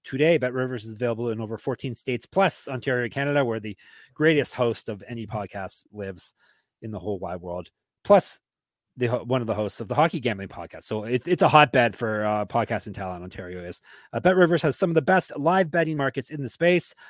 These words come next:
Their betting menu is second to none, including a ton of props. Depositing, withdrawing, more importantly, withdrawing is super easy on Bet Rivers. Gumby, do you have a play for us from Bet Rivers in any sport? 'Cause Gumby is a man of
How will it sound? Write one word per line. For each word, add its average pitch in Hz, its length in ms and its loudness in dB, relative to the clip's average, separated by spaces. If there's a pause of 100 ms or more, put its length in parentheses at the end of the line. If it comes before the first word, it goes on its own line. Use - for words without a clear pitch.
(240)
Their 104 100 -8
betting 131 240 0
menu 117 240 -4
is 101 100 -6
second 110 300 -12
to 101 80 -16
none, 110 200 -6
including 101 300 -12
a 95 60 -10
ton 165 280 -10
of 120 260 -6
props. 101 380 -8 (300)
Depositing, 120 680 -2 (180)
withdrawing, 117 600 0 (120)
more 110 100 -6
importantly, 107 360 -6
withdrawing 98 640 -4
is 107 200 -6
super 226 300 2
easy 131 300 4
on 110 180 -2
Bet 113 200 -2
Rivers. 120 320 2
Gumby, 175 380 2
do 175 140 -20
you 226 100 0
have 196 80 -2
a 117 60 -6
play 104 260 -8
for 113 200 -10
us - 180 -10
from 131 140 -16
Bet 127 160 -6
Rivers 135 260 -4
in 151 120 0
any 165 140 2
sport? 156 320 4
'Cause 127 140 -4
Gumby 160 300 2
is 127 140 0
a 123 80 0
man 117 280 -2
of 107 200 -2